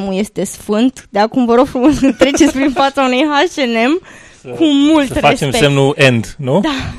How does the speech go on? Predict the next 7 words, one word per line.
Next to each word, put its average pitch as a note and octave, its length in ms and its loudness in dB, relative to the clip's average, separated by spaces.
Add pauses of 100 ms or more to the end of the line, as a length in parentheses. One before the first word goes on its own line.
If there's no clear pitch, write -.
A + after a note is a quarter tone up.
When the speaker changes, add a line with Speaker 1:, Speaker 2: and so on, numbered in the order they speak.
(120)
Speaker 1:
cu C4+ 100 -2
mult C4+ 440 4
respect, G#3+ 680 -6
da? B3 220 0 (140)
Vă - 80 -6
Speaker 2:
Așa? C4 240 4
Speaker 1:
rog. A#3+ 180 -2